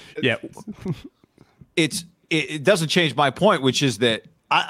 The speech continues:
Speaker 2: again, we don't even blame coaches for not knowing how to do it 'cause it is really challenging. But it's like you'll get,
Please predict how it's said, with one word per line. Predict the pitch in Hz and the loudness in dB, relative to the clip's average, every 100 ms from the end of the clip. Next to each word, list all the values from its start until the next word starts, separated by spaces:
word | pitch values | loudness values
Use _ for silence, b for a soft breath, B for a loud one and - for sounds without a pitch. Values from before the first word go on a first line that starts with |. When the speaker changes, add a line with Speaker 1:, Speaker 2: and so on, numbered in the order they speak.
| 147 | -2
Speaker 2:
again, | 160 170 123 | 0 0 0
we | 151 | -2
don't | 123 165 185 | 2 2 4
even | 165 139 | 2 0
blame | 110 123 156 151 | -2 0 0 0
coaches | 135 147 143 131 | 0 -2 -2 -4
for | 123 | -6
not | 117 131 135 | -2 -2 -2
knowing | 131 123 113 | -4 -4 -2
how | 113 | -2
to | 101 | 0
do | 127 151 | 2 2
it | - | 4
'cause | 170 185 | 2 4
it | |
is | 254 190 | 2 4
really | 202 165 | 4 4
challenging. | - 151 135 98 85 85 - b b b b b | 0 0 0 -4 -10 -18 -20 b b b b b
But | - 175 | 0 2
it's | 175 | 2
like | 180 165 | 2 2
you'll | 147 175 | 4 4
get, | 170 151 - | 4 0 -2